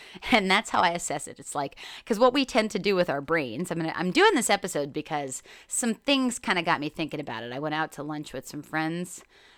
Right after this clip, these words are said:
uh, this past week, and I'd heard about a couple of my friends kinda going back to, um, our old job, which we were, we were also unhappy with, and I was thinking, "Okay, like, let me try to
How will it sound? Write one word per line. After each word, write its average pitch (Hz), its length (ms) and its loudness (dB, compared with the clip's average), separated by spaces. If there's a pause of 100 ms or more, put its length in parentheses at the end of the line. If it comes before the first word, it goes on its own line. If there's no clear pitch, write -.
(100)
uh, 175 160 2
this 180 180 -6
past 190 400 -4
week, 196 380 -6
and 131 280 -8
I'd 117 160 -10
heard 185 600 0
about 113 420 -8
a - 60 -16
couple 143 340 -6
of - 140 -14
my 113 120 -12
friends 226 800 2 (380)
kinda 156 240 0
going 165 280 0
back 147 260 -2
to, 143 640 -4
um, 110 480 -10
our 147 140 -6
old 139 220 -8
job, 196 520 8
which 139 200 -8
we 147 100 -6
were, 127 300 -10
we 160 160 -8
were 143 100 -2
also 147 300 -4
unhappy 240 420 -2
with, 208 220 -2
and 147 80 -4
I 123 80 -8
was 143 120 -10
thinking, 156 360 -6
"Okay, 190 320 -4
like, 143 180 -8
let 269 160 -2
me 415 160 -6
try 214 360 0
to 165 540 -2